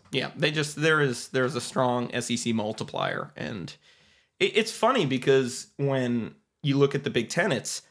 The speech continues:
oh, it's, it's the three teams at the top and everybody else sucks. But if, if you,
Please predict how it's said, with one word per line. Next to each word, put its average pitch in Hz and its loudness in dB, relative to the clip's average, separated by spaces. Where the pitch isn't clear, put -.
oh, 135 6
it's, - -8
it's - -6
the 123 2
three 147 4
teams 127 0
at 117 0
the - -14
top 120 2
and 110 -4
everybody - -6
else - -6
sucks. - -6
But - 0
if, 185 4
if 156 0
you, 208 0